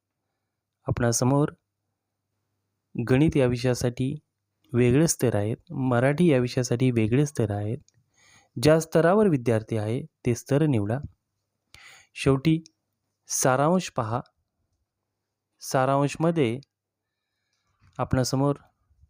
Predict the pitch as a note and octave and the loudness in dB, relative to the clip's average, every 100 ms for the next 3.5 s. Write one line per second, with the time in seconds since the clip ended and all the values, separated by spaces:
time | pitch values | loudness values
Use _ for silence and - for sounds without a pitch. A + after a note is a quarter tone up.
0 | _ _ _ B2 A#2+ C3+ D3 D3+ D3+ C#3+ | _ _ _ -6 -2 0 0 0 -4 0
1 | D#3 D3+ - A#2+ A#2+ A#2+ C3+ C3+ F3 C#3 | 0 0 -2 0 2 2 2 2 0 0
2 | A2 A2 A2+ A#2+ - - _ - - - | 0 0 0 -2 -6 -16 _ -20 -20 -20
3 | - - A#2+ B2 D#3 | -10 -2 2 2 2